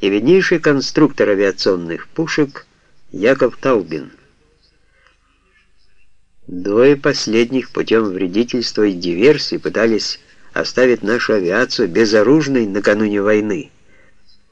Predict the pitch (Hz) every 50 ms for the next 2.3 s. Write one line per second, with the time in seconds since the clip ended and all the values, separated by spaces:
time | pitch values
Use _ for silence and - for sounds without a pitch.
0 | _ - - 87 85 80 92 104 117 117 110 104 113 104 104 127 143 139 135 135
1 | 123 117 110 104 - - 135 139 135 135 127 120 113 104 90 92 95 90 - -
2 | - - 123 127 127 -